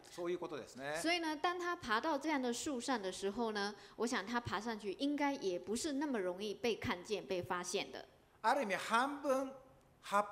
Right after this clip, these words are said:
Speaker 1: ぱに隠れているような、そんな状態ですよ、ザーカイは今。
Speaker 2: 所以撒该现在有可能他已经是处于就是一半就是被树隐藏的状态。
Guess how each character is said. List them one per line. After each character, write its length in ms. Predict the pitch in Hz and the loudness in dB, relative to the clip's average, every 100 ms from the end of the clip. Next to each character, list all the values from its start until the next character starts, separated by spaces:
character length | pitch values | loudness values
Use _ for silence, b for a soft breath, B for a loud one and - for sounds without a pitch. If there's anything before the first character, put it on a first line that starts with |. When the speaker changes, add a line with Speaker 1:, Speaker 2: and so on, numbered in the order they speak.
| - | 2
Speaker 1:
ぱ 120 | 240 | 2
に 60 | 233 | 2
隠 480 | - - 214 214 285 | -4 0 0 0 -2
れ 80 | |
て 100 | 277 | -2
い 60 | 175 | -2
る 60 | 147 | -2
よ 100 | 135 | -4
う 20 | |
な、 80 | 110 | -6
そ 220 | - 214 | -4 -2
ん 80 | 247 | -2
な 80 | |
状 180 | 208 226 | 0 0
態 140 | 220 220 | 2 2
で 100 | 214 | 0
す 100 | 165 | -2
よ、 60 | |
ザ 140 | 120 127 | 0 0
ー 120 | 123 | 0
カ 80 | 113 | -4
イ 40 | |
は 80 | 101 | -6
今。 180 | 104 85 - - | -10 -12 -16 -6
Speaker 2:
所 140 | - 294 | 4 6
以 100 | 269 | 6
撒 280 | - 320 | 6 4
该 180 | 320 311 | 6 4
现 260 | 311 330 247 | 4 2 2
在 160 | 247 | 2
有 200 | 214 208 | 4 4
可 180 | 240 240 | 2 0
能 160 | 185 190 | -2 -4
他 180 | 220 226 | -2 -2
已 180 | 196 180 | -2 -2
经 200 | 226 240 | 0 2
是 160 | 247 | 2
处 300 | 233 - 180 | 0 0 2
于 140 | 180 196 | 2 2
就 100 | 220 | 2
是 240 | 226 - - - | 0 -2 -6 -8
一 80 | 214 | -4
半 280 | - 254 190 | 2 2 2
就 100 | 220 | -2
是 120 | 220 | -2
被 240 | - 269 | 2 2
树 340 | 226 294 220 - | 2 0 -2 -4
隐 260 | 220 196 175 | -6 -6 -6
藏 260 | - 175 | -6 -4
的 140 | 208 247 | -2 0
状 260 | 247 202 | 0 -2
态。 280 | 175 226 190 | -2 -4 -4